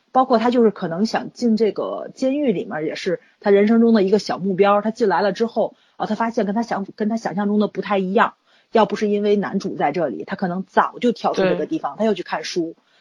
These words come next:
Speaker 1: 但是在这个一步一步跟这些犯人的接触的过程中，他是真的有一点点改变了对这份工作的一个看法。一个是他们那个，就是那个是叫朴科长还是叫什么，那个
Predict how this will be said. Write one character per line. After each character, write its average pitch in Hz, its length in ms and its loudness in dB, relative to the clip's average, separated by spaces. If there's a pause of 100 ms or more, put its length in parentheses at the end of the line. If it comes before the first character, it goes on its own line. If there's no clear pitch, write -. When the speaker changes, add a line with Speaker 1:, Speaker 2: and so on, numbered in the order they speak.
(160)
Speaker 1:
但 247 120 0
是 233 200 2
在 233 180 2
这 233 140 4
个 143 460 -4
一 208 120 -2
步 240 160 0
一 214 80 2
步 220 160 -2
跟 233 140 2
这 226 80 0
些 247 120 2
犯 247 180 2
人 214 120 2
的 220 100 4
接 247 160 2
触 240 180 -4
的 220 60 0
过 233 220 2
程 156 240 -10
中， 156 200 -2 (540)
他 - 100 -12
是 214 120 -4
真 285 260 2
的 196 300 0 (380)
有 175 220 0
一 208 60 0
点 175 220 0
点 147 340 -2
改 151 220 -4
变 185 280 2
了 135 140 -6
对 170 220 0
这 175 160 -2
份 160 180 -4
工 180 200 -4
作 185 140 -2
的 165 60 -2
一 151 60 -4
个 190 100 -6
看 180 320 -6
法。 - 320 -14 (180)
一 190 120 0
个 233 100 2
是 226 160 0
他 208 160 -2
们 220 80 2
那 220 140 2
个， 170 200 -4
就 196 140 -8
是 - 20 -4
那 190 120 -6
个 170 140 -8
是 220 120 -8
叫 202 100 0
朴 - 300 -8
科 262 240 -4
长 - 200 -2
还 147 120 -10
是 151 60 -10
叫 170 120 -8
什 - 160 -12
么， 143 80 -12
那 185 120 -6
个 156 180 -10